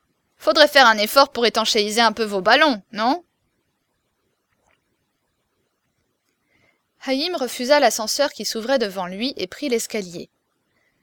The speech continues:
La raison était d'ailleurs qu'il n'y avait pas d'ascenseur dans cet immeuble ridicule.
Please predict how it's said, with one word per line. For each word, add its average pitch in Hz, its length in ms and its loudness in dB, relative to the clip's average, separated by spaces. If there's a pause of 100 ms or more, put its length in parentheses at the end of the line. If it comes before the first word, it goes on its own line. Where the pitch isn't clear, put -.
(160)
La 233 140 0
raison 240 320 0
était 247 180 -4
d'ailleurs 226 380 2
qu'il 214 180 -10
n'y 202 100 -4
avait 202 180 -4
pas 254 160 2
d'ascenseur 214 560 -4
dans 180 80 -10
cet - 260 -8
immeuble 190 360 -8
ridicule. 185 680 -12